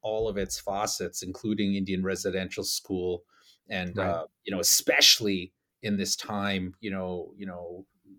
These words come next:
Speaker 1: while Canada Reads happened, you know, we were discovering these unmarked graves, you know, now which number over ten thousand, um, you know, and, um, so, yeah,
Speaker 2: Yeah.
Speaker 1: that, that, that part I was like, "I wish we could have gone a little deeper,"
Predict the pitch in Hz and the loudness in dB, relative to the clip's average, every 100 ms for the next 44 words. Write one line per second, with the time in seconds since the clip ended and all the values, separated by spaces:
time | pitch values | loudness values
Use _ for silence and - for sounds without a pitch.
0 | _ 113 117 120 120 123 104 98 104 101 | _ -4 4 4 4 0 0 0 -2 -2
1 | 95 - 110 107 110 92 98 98 95 95 | -2 -2 0 0 -2 -6 -6 -6 -6 -6
2 | 95 - - - 104 101 101 92 90 - | -6 -8 -8 0 0 0 -2 -2 -6 -16
3 | - - - _ - 101 98 - 107 101 | -20 -20 -20 _ -8 -6 -4 -2 2 4
4 | 98 107 101 - 101 107 113 85 - - | 4 4 2 0 2 2 2 -2 -8 -6
5 | 101 95 98 104 104 98 - 104 101 104 | -4 -2 -2 0 0 0 -2 -2 0 -2
6 | 98 98 95 - 110 104 95 - 95 113 | -2 -4 -4 -6 -6 -4 -4 -2 0 0
7 | - 90 82 92 _ - 98 92 90 95 | -2 -8 -12 -20 _ -12 -10 -10 -12 -16
8 | - - 90 87 92 - - - _ _ | -18 -16 -14 -12 -14 -16 -20 -20 _ _
9 | - 92 92 92 87 95 - _ _ _ | -10 -8 -4 -4 -4 -8 -16 _ _ _
10 | - - 190 180 143 110 147 - 170 170 | -16 2 10 10 10 6 0 -2 0 2
11 | 185 196 - 175 143 123 113 120 107 - | 4 2 6 6 8 6 4 2 2 0
12 | 107 107 180 - 143 - 147 113 127 127 | -8 0 2 2 0 2 2 2 -4 -2
13 | 113 123 110 117 113 117 127 123 123 | -4 -4 -4 -6 -10 -2 -2 -2 -6